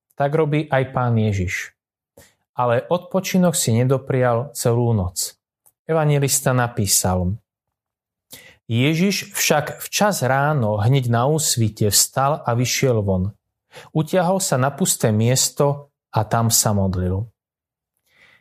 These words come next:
Máme tu ďalší časový údaj. Včas ráno, hneď na úsvite. Hovoríme o poslednej štvrtine noci, to je čas niekde medzi treťou až šiestou hodinou ráno.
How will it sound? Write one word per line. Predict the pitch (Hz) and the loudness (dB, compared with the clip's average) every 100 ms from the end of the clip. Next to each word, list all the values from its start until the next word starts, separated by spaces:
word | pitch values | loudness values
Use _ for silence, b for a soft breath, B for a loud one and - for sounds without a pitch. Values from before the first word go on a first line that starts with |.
| _ | _
Máme | 190 190 | 0 0
tu | 170 135 | 0 0
ďalší | 131 139 139 131 113 | 0 0 -2 -4 -2
časový | 131 127 - 131 127 | -2 -2 -2 0 -2
údaj. | - 123 123 104 90 95 - - | -2 0 0 0 0 -4 -10 -10
Včas | - 151 127 113 | -2 0 0 0
ráno, | 117 127 117 90 85 _ | 0 0 0 -2 -4 _
hneď | - 131 139 135 | 0 2 2 2
na | 120 117 | 0 0
úsvite. | - 127 - - 95 - 101 - _ _ B B B B - | 0 0 0 -2 -4 -4 -10 -12 _ _ B B B B -4
Hovoríme | 143 165 175 165 160 156 - 123 | 0 0 2 2 0 -2 -4 0
o | 117 113 - _ | 0 -2 -10 _
poslednej | 156 151 - 120 113 107 | 0 0 0 0 2 0
štvrtine | 101 - - 127 - 117 101 | 0 -2 -2 -2 0 0 2
noci, | 104 123 - 113 113 123 B B B _ | 2 0 0 0 0 -2 B B B _
to | - 165 | -2 -2
je | |
čas | - - 139 135 - - 160 | -2 -2 0 0 0 -2 0
niekde | 131 135 127 120 | 2 2 2 2
medzi | 117 110 107 101 - | 2 0 0 -2 -2
treťou | 123 123 - 113 110 | -2 0 -2 -2 0
až | - 107 - | -2 -2 -4
šiestou | - - 131 123 - 117 104 101 | -4 0 0 0 -2 0 0 0
hodinou | 120 120 113 107 | 0 2 2 2
ráno. | 101 98 95 92 98 | 2 0 0 -2 -8